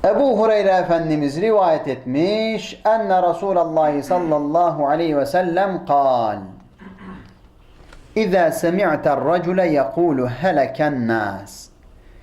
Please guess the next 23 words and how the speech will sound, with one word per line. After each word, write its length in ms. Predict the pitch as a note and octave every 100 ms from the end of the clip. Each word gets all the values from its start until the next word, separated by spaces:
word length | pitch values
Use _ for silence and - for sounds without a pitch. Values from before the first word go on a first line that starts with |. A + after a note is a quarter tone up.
| - - F3
Efendimiz 600 | F3 A3 F#3+ E3+ D3+ C3+
buyuruyor. 340 | B2+ A2+ D3
Bir 160 | C#4 C4+
insanın 600 | A#3 G#3+ G#3+ B3+ A#3+ - - - - -
"İnsanlar 840 | A#3 B3+ G#3 B3 B3 B3 C4+ B3+
helak 600 | G#3 A#3 B3+ C4+ C#4 C4 A#3
oldu." 400 | A3+ G3 G#3 G3
dediğini 500 | G3 G3 G3+ C4 F3+
duyarsanız. 800 | F#3 F3+ F3 C#3+ A2+ - - - - _ _ _ _ _ _ _ _ _ -
Çoğumuz 420 | D3 D3 E3 C#3
diyoruz 260 | D#3 C#3+ A#2
değil 120 | E3
mi? 160 | A#2+ - -
"Ya 320 | A2 A2+ A2 G#2+
insanlar 500 | G#2+ A#2 A2+ A2+ A2
helak 380 | A2 G#2+ G#2+ -
oldu." 240 | G2+ G2 - - - - - - - - - F#3
"İnsanlar 880 | A3 A3 G3+ A3 A3+ A3 A#3 A3
helak 600 | E3+ F3+ G#3+ A#3+ A3+ G#3
oldu." 360 | G3 F#3 F#3 F3
diyen 360 | F3 E3+ E3 D#3+
birini 420 | D#3+ D#3+ D#3 C#3+
duyarsanız 840 | D3 D3 D3 C#3+ C3+ F3 A#3 A3+